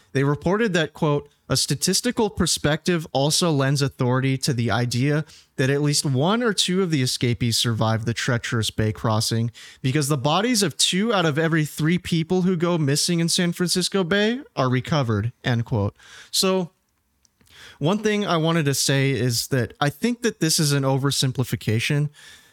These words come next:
because I think that, yeah, statistically on sort of a macro scale, three people who go missing in the bay in separate locations at separate times, two of them will be found statistically.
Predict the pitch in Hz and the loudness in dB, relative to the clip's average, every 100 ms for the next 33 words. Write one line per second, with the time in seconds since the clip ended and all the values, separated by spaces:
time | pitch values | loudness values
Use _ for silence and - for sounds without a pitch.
0 | _ _ _ 143 143 135 143 147 185 175 | _ _ _ 0 0 2 0 0 0 0
1 | 143 147 156 123 - 127 - 156 170 160 | 0 0 2 2 0 0 0 0 0 0
2 | 175 175 156 123 110 - _ - - 143 | 2 2 2 0 -2 -6 _ -4 0 0
3 | 139 127 110 113 117 - 139 143 - 139 | 2 0 2 0 0 0 0 0 0 0
4 | 147 156 - - - 123 143 147 147 147 | 0 -2 -8 -20 -8 -2 -2 0 -4 -2
5 | 147 143 135 139 120 120 131 - 151 147 | 0 0 0 0 0 0 0 0 0 0
6 | 143 - 131 127 120 120 127 131 120 - | -4 -2 0 2 0 0 0 0 0 0
7 | 135 143 156 135 127 - 127 - 139 120 | 0 0 -2 -2 -2 -2 -2 0 0 -2
8 | 104 - 123 123 92 120 113 139 151 - | -2 -2 -2 -2 -4 -2 0 0 -2 -6
9 | _ _ _ - _ - 185 170 156 147 | _ _ _ -20 _ 0 2 2 0 0
10 | 123 143 135 120 147 123 104 - 135 - | 0 0 0 -2 0 0 0 -4 -4 -4
11 | 117 113 - 107 | -2 -4 -2 -2